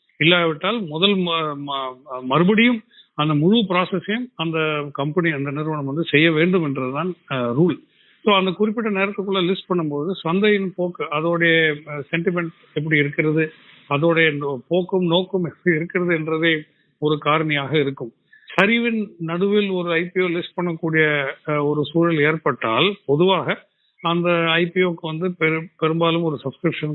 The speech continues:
கிடைக்காம போகக்கூடிய ஒரு வாய்ப்பு டெஃபினட்டாக இருக்கிறது. ஆம், அதே சமயத்துல, so, அந்த மாதிரி நேரங்கள்ல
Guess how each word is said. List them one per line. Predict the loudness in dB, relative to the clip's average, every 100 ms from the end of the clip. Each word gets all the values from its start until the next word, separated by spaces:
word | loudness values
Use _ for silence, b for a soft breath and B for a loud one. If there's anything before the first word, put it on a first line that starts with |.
| 2
கிடைக்காம | 2 2 0 4 4 2 -2 2
போகக்கூடிய | 2 0 -2 -2 0 2 0
ஒரு | -2
வாய்ப்பு | -2 -4 -4 -6
டெஃபினட்டாக | -6 -6 -4 0
இருக்கிறது. | 0 0 -2 -4 -4 -10 B B B B B
ஆம், | 0 2 0 0 -2 -2
அதே | 2 2
சமயத்துல, | 2 0 0 0 2 2 2 -2 -6
so, | 0 0
அந்த | 0
மாதிரி | 0 0 0
நேரங்கள்ல | -2 -2 -2 -2 -2 -4